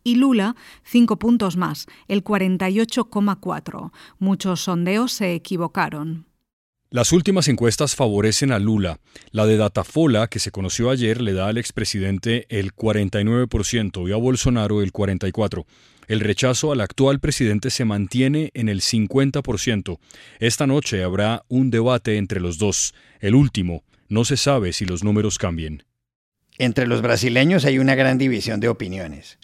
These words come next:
Speaker 3: Una estudiante, Victoria Martins, le dijo a la agencia Reuters en Río de Janeiro: "Voto por Lula porque Bolsonaro ya no da para más en el poder. No hay más que esperar de él. Es negacionista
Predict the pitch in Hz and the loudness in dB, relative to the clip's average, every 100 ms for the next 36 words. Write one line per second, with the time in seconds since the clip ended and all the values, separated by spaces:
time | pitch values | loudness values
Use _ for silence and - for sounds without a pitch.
0 | _ _ _ 120 120 131 - 113 120 123 | _ _ _ -4 2 2 2 0 2 2
1 | 95 117 170 - 98 - 120 117 117 117 | 0 -8 -10 -14 -12 -2 0 2 2 2
2 | 120 135 147 - - 113 110 117 127 127 | 0 0 -2 -4 -6 -4 0 2 4 4
3 | 117 95 113 107 120 117 123 123 139 123 | 2 0 -2 0 0 2 0 0 0 -2
4 | 110 95 107 117 117 90 98 92 80 67 | -2 -4 -2 0 0 -2 -8 -8 -12 -16
5 | - _ _ _ _ _ - 117 117 151 | -20 _ _ _ _ _ -2 0 4 2
6 | 131 110 113 120 131 - - 113 104 110 | 2 0 0 0 -2 -6 -6 -6 -2 -2
7 | 110 104 110 110 117 135 139 117 131 131 | -2 -2 -4 -2 0 0 -2 -2 2 4
8 | 139 139 131 147 131 110 107 107 127 110 | 4 4 4 2 2 0 0 0 0 -2
9 | 98 101 92 87 71 - _ _ _ _ | -4 -6 -6 -8 -12 -20 _ _ _ _
10 | - 113 123 127 135 131 127 - 131 120 | -4 2 4 4 6 4 2 0 0 0
11 | 123 101 104 104 107 90 78 - _ _ | -2 -2 -2 -2 -4 -4 -10 -20 _ _
12 | - 113 131 127 117 107 117 127 101 - | -8 -2 0 2 0 0 0 0 -2 -6
13 | 160 - | -10 -12